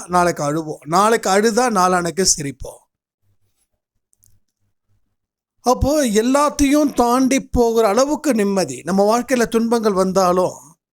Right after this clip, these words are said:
என்ன வந்துடுச்சு அவ்வளவுதானே, பார்த்துக்கலாம். அந்த இடத்துல மனசுல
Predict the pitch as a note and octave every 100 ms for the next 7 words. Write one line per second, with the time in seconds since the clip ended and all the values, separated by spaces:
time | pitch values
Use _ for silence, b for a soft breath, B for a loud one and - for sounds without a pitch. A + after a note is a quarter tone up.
0 | _ - - _ _ _ C3+ E3+ G3 E3+
1 | F3 F#3 - C#3+ B2+ C#3+ C#3+ E3+ D#3 B2+
2 | - - D#3 D3 C#3 A#2 - _ _ _
3 | _ _ - _ b b b b b D#3+
4 | A3 C4 C4 A#3 G#3 C4+ - B3+ B3+ D#4
5 | C4 G3+ G#3 A#3 A#3 A3+